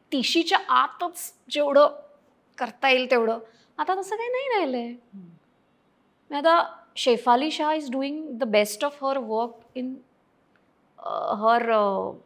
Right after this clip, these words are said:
Speaker 1: this inning म्हणता
Speaker 2: म्हणजे
Speaker 1: येईल आपल्याला.
Speaker 2: चाळीशीनंतर.
Speaker 1: चाळीशीनंतर.
Speaker 2: मग तुला Three of Us जेव्हा मिळाला, तेव्हा ते
Speaker 1: हम्म.
Speaker 2: पटकन मिळालं का? म्हणजे तुझी सगळी बॅकग्राऊंड आणि ह्या सगळ्यामुळे Three of Us सारखी वेब सिरीज, अ, फिल्म जेव्हा तू करायला गेलीस, तेव्हा तुला ती,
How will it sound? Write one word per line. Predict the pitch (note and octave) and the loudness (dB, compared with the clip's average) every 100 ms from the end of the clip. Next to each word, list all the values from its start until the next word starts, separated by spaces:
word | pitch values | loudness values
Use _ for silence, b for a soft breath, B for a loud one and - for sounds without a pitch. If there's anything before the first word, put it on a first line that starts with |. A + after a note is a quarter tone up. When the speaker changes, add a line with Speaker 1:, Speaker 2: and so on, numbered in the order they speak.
| - G#3+ | -14 -6
Speaker 1:
this | C#4+ E4 - | -4 -4 -4
inning | B3 B3 A#3+ | -2 0 -2
म्हणता | F#3+ | -4
Speaker 2:
म्हणजे | F3+ E3 E3 | -6 -6 -4
Speaker 1:
येईल | D#3 | -2
आपल्याला. | G3+ F#3+ | -2 -4
Speaker 2:
चाळीशीनंतर. | G3 A3+ G3 F#3 G3+ | -6 -8 -8 -6 -4
Speaker 1:
चाळीशीनंतर. | G#3 A3+ B3+ D#4+ E4+ - - - | -4 -4 -8 -14 -16 -16 -14 -8
Speaker 2:
मग | E4 | -6
तुला | D#4+ C#4 E4+ F4 | -2 0 0 0
Three | D#4 D#4+ | -2 -2
of | E4 F4 | -2 -4
Us | E4 B3+ | -6 -6
जेव्हा | C#4 D4 | -6 -4
मिळाला, | C4+ G3+ F#3+ | -4 -4 -4
तेव्हा | A#3+ C4+ | -6 -6
ते | - | -6
Speaker 1:
हम्म. | G#3 | -6
Speaker 2:
पटकन | A#3+ - - E4 | -6 -6 -6 -4
मिळालं | C#4 G#3+ F3 | -4 -4 -4
का? | E3 F3+ | -8 -12
म्हणजे | G#3+ G3 | -12 -12
तुझी | G3+ G3 G#3 | -10 -10 -8
सगळी | A3 G#3+ | -6 -6
बॅकग्राऊंड | G#3+ F#3+ F3 F#3+ G3 G3 G3 | -4 -4 -4 -8 -8 -8 -8
आणि | G3+ | -10
ह्या | G3+ G3 | -10 -10
सगळ्यामुळे | G#3 F#3+ G3+ G3 G3+ G3+ B B B | -12 -12 -10 -8 -6 -8 B B B
Three | A3+ A3+ | -2 0
of | B3 | 2
Us | C4 | 2
सारखी | B3+ B3 A3+ B3+ | 0 -2 -2 -2
वेब | A3+ | -4
सिरीज, | A3+ A#3+ A3+ A3+ G#3+ | -4 -8 -6 -6 -4
अ, | G3+ G3+ G3 | -4 -4 -4
फिल्म | B3 A#3+ | -2 0
जेव्हा | A#3+ A#3+ G#3+ G#3 | 0 -2 -4 -8
तू | |
करायला | A3+ G3 F#3+ G3 | -6 -4 -4 -6
गेलीस, | F#3+ E3+ G3 | -8 -8 -12
तेव्हा | A3 A3+ | -12 -12
तुला | A#3 A3+ A#3+ | -8 -2 -2
ती, | A#3+ C4+ B3+ | -2 -8 -10